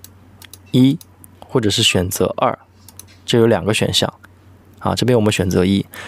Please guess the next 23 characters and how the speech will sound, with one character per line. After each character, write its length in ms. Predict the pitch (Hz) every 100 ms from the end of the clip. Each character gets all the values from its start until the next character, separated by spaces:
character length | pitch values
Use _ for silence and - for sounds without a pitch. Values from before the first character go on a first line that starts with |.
| -
这 80 | -
就 140 | 147
是 160 | 131 117
一 40 |
个 120 | 113 113
添 200 | - 127
加 160 | 131
试 280 | 127 - 151
炼 180 | 127 113
的 60 |
一 40 | -
个 140 | -
概 180 | - 104
念。 160 | 107 - - - - -
这 100 | 180
有 80 | 131
什 140 | -
么 80 | 101
意 80 | 107
思？ 120 | -
比 120 | -
如 80 | 113
说 240 | 160 156